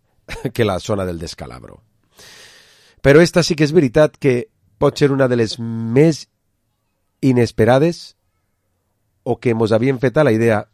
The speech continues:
de que aquest any no tocava. És veritat que el canvi d'Emery,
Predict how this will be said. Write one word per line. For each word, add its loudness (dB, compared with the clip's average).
de -2
que 0
aquest -4
any -2
no 0
tocava. -12
És 4
veritat 2
que 0
el -6
canvi 2
d'Emery, 2